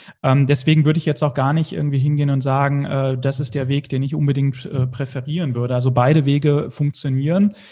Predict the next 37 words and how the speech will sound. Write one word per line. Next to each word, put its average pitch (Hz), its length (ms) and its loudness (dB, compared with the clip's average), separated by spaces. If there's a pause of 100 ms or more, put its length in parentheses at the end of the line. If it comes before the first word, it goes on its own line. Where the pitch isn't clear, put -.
(340)
Ähm, 139 380 0 (640)
haben 131 200 2
viele 151 240 0
Unternehmen, 143 500 2
die 139 100 -2
auch 135 140 0
mit 147 160 0
dem 139 80 -2
Salesforce 139 540 0
<laughs> - 0 -
beispielsweise 139 680 0
da 135 140 0
sehr, 135 280 0
sehr 131 140 0
happy 147 320 0
sind. 135 320 -2 (500)
Ähm, 139 320 2
ich 151 120 -6
glaub, 127 260 0
wichtig 143 360 0
ist 147 140 -6
einfach, 139 600 -4
ähm, 135 480 -6
ja, 135 300 0
ein 127 340 -4
realistisches 131 760 -2
Erwartungsmanagement 139 1160 2
<laughs> - 20 2
sozusagen, 143 760 0
äh, 135 180 -2
dort, 135 360 -4
äh, 147 200 -4
zu, 156 200 -6
äh, 151 320 -8
zu, 135 300 -2
zu 127 120 -4
betreiben, 131 540 -2